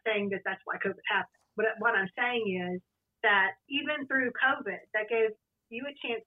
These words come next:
to grow and your relationship with him to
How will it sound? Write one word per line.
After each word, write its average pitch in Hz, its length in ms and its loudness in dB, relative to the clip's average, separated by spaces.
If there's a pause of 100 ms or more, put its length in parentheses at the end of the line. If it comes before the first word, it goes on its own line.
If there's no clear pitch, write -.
(160)
to 220 100 0
grow 208 580 0 (720)
and 196 400 0 (240)
your 262 440 4 (120)
relationship 220 840 0 (440)
with 220 220 -6
him 208 380 -2 (140)
to 226 80 -2